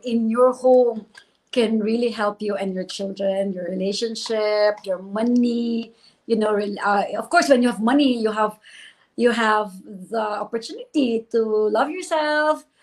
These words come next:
to buy your vitamins, to, to, you know, look good, feel good, and things like that. All right, now,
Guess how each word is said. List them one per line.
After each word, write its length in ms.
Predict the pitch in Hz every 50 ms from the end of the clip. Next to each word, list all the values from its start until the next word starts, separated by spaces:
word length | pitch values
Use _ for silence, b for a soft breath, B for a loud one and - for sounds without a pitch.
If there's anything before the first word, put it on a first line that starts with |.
| B B B B - -
to 80 | 247
buy 200 | 208 190 202 202
your 180 | 202 202 202 196
vitamins, 1000 | 196 240 285 302 - 330 320 302 302 294 294 294 285 285 285 285 285 - - _ _ -
to, 420 | 220 208 196 190 196 196 190 190 - - - - -
to, 420 | 208 202 196 196 196 196 196 196 214
you 100 | 226 226
know, 120 | 196 180 185
look 280 | 196 262 330 - _
good, 480 | - 285 285 277 277 277 269 269 254 254 _ _
feel 200 | - 269 277 285
good, 480 | 247 226 254 254 247 240 240 240 233 226 -
and 120 | 202 196
things 180 | - 196 - -
like 140 | - - _
that. 100 | - _ _ _ _ -
All 80 | 240
right, 180 | 262 240 - - _
now, 280 | - 226 214 202 - _